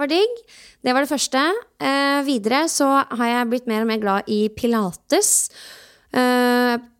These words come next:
i takt med denne graviditeten. Så et lite tips der, i tillegg til selvfølgelig aller mest yoga med deg, Silje, men Move with Nicole, altså jeg er sikker på at femti prosent har jo hørt om henne allerede. Men denne pilatesen, altså, det er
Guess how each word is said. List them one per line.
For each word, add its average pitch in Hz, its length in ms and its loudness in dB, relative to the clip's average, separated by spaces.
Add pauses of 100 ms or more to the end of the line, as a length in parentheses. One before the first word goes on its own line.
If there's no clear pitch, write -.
i 247 80 -2
takt 233 380 -4
med 240 100 0
denne 214 300 0
graviditeten. 220 680 -2
Så 285 140 0
et 277 80 -4
lite 269 180 0
tips - 400 -4
der, 285 240 2
i 269 80 -4
tillegg 202 400 -2
til 220 140 -2
selvfølgelig 220 500 -2
aller 202 320 0
mest 190 240 -4
yoga 185 240 0
med 202 80 -2
deg, 185 160 -2
Silje, 214 400 0
men 247 240 0 (600)
Move 247 500 2
with 254 280 -2
Nicole, 294 520 2 (160)
altså 240 140 -2
jeg 233 60 -2
er - 100 -6
sikker 214 100 -4
på 226 80 0
at - 80 -8
femti 202 240 -2
prosent 220 300 -2
har 208 100 2
jo 196 80 -4
hørt 180 200 -4
om 208 100 0
henne 190 180 -2
allerede. 190 460 0 (500)
Men 247 160 0
denne 240 160 0
pilatesen, 247 640 -2
altså, 330 160 -2
det 302 160 -2
er 220 320 2